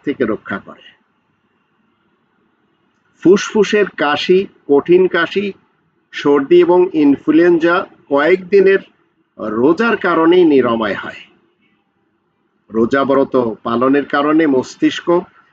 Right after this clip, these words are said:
স্নায়ুতন্ত্র সর্বাধিক উজ্জীবিত থাকে। রোজা হলো পরম হিতৈষী ওষুধ বিশেষ, কারণ রোজা পালনের ফলে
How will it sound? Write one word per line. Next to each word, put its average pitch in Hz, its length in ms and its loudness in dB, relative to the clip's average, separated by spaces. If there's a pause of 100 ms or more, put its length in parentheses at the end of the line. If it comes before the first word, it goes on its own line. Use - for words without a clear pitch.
(140)
স্নায়ুতন্ত্র 139 880 -2
সর্বাধিক 147 680 -4
উজ্জীবিত 131 640 -4
থাকে। 104 360 -8 (1700)
রোজা 151 460 2
হলো 202 440 2 (1200)
পরম 175 560 0 (420)
হিতৈষী 180 720 0
ওষুধ 165 480 2
বিশেষ, 165 640 -2 (720)
কারণ 147 380 2
রোজা 143 300 2
পালনের 156 520 0
ফলে 127 560 -2